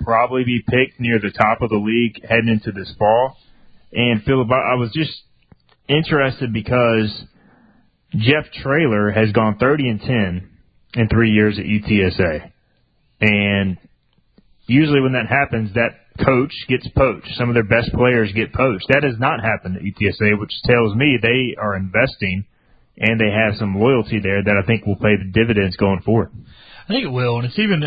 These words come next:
Speaker 2: more, you know, surprising that it is an in-state university that's doing it, 'cause, you know, each state has their laws as to how much tuition can be put towards athletics,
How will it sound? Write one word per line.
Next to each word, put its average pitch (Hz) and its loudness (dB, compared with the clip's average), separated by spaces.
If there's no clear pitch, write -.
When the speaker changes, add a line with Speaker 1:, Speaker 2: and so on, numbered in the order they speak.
Speaker 2:
more, 143 -2
you 139 -4
know, 113 -6
surprising 131 -2
that 123 -2
it 127 -4
is 127 -2
an 123 -4
in-state 143 -2
university 131 -6
that's 120 -8
doing 117 -6
it, 127 -12
'cause, 139 -6
you 135 -2
know, 123 -2
each 147 0
state 151 -2
has 143 -4
their 139 -4
laws 131 -2
as 135 -8
to 127 -4
how 127 -2
much 127 -4
tuition 127 -4
can 127 -8
be 127 -4
put - -6
towards 123 -6
athletics, 123 -8